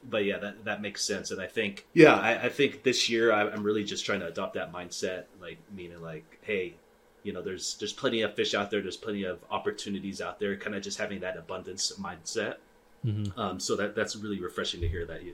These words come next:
Speaker 1: you have that.
Speaker 3: Yeah.
Speaker 1: That's
Speaker 3: No, and I
Speaker 1: working.
Speaker 3: think the challenge that I would give you and everyone is take your rate and tack something on. I don't know if that's five hundred dollars. I don't know if that's fifty percent, thirty percent, whatever it is.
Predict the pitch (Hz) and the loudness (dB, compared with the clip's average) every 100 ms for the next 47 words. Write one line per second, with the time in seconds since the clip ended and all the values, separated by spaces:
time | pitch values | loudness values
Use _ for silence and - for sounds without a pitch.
0 | 87 80 78 76 73 - _ _ _ - | -12 -14 -14 -16 -18 -20 _ _ _ -20
1 | - - 113 101 101 - 107 107 113 135 | -20 -12 -6 -6 -6 -6 -4 -2 -2 -2
2 | 117 - - - - - - - - 104 | -4 -6 -16 -16 -20 -20 -20 -20 -16 -16
3 | - - 113 113 - 120 117 110 107 101 | -16 -14 -4 0 4 4 4 4 4 4
4 | 98 98 101 101 92 - 95 101 101 113 | 2 0 2 4 2 0 -2 0 2 4
5 | 113 127 - 104 95 92 - - - - | 4 2 2 2 2 0 0 -2 -6 -4
6 | 120 110 123 113 107 104 - - - 104 | -4 0 2 4 4 2 -6 -8 -2 0
7 | 104 101 98 - _ - _ - - 131 | 0 -2 -4 -10 _ -20 _ -14 2 4
8 | 117 - 113 104 90 - 85 67 - - | 4 2 2 0 -6 -6 -10 -12 -14 -2
9 | 98 98 95 95 87 - 95 95 92 90 | 0 0 0 -2 -4 -2 -2 -2 -6 0
10 | 104 123 113 92 92 90 90 87 - - | 2 4 2 -2 -6 -6 -6 -6 -8 -8
11 | 98 - 82 92 - 117 104 90 87 - | -8 -8 -10 -4 0 0 -2 -8 -6 -4
12 | 92 104 101 95 | 0 0 0 -2